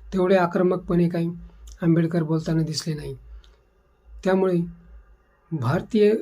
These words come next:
राज्यघटनेचे शिल्पकार डॉक्टर बाबासाहेब आंबेडकर यांच्या घरातीलच असूनही त्यांनी त्या बाबतीत एवढा गंभीरपणे विचार केलेला दिसत नाही. अशावेळी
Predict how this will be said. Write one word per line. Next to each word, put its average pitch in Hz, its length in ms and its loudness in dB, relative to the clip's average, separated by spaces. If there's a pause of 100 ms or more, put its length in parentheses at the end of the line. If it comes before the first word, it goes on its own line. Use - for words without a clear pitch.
(380)
राज्यघटनेचे 185 800 0
शिल्पकार 190 680 -2 (720)
डॉक्टर 180 300 -2
बाबासाहेब 180 600 0
आंबेडकर 180 460 0
यांच्या 175 260 0
घरातीलच 175 680 -2
असूनही 175 720 -2 (720)
त्यांनी 180 400 2 (280)
त्या 180 120 0
बाबतीत 180 320 -2
एवढा 175 180 2
गंभीरपणे 170 520 2
विचार 160 280 -2
केलेला 156 320 -6
दिसत 156 340 -10
नाही. 143 240 -8 (680)
अशावेळी 185 440 2